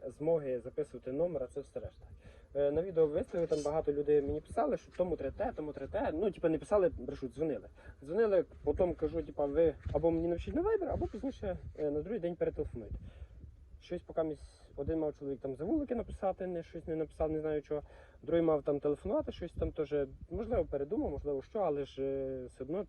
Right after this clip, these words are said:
треба ж, е, якось, я ж читаю так: якщо я даже передумав,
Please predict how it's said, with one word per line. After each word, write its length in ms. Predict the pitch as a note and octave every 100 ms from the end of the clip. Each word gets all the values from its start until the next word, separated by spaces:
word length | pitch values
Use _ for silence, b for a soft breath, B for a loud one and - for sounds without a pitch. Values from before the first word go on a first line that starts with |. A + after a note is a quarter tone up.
| -
треба 300 | D#3 D#3 C3
ж, 140 | B2+
е, 300 | B2+ B2+ B2 - -
якось, 300 | C#3 - -
я 80 | D#3
ж 80 |
читаю 240 | - C#3+ C#3+
так: 140 | A#2+ -
якщо 240 | - -
я 120 | E3+
даже 320 | D#3+ D#3+ C3+ - b b b b -
передумав, 520 | D#3+ F3+ A3 B3 C#4